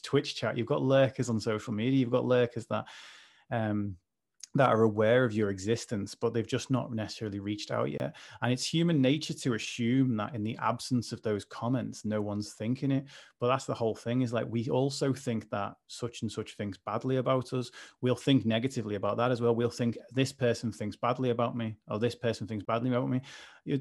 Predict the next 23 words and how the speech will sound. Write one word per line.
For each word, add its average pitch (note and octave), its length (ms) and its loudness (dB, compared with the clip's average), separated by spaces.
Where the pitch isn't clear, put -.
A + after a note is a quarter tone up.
you D3+ 140 0
know, D3 140 4
out D3+ 260 2
there, D3+ 180 4
there's A#2+ 160 0
a A#2+ 60 2
ton C#3+ 260 2
of C#3 80 4
people C3 340 0
thinking A2+ 440 -2
really A2+ 340 0
good A2 320 -2
things A#2+ 240 2
about A#2+ 240 2
you A#2 120 0
right A2+ 200 0
now G#2+ 180 -2
that A2 100 -4
you've G#2 140 -6
got A#2 140 -6
no G2+ 260 -2
idea G2+ 400 -4
about. A2+ 360 -2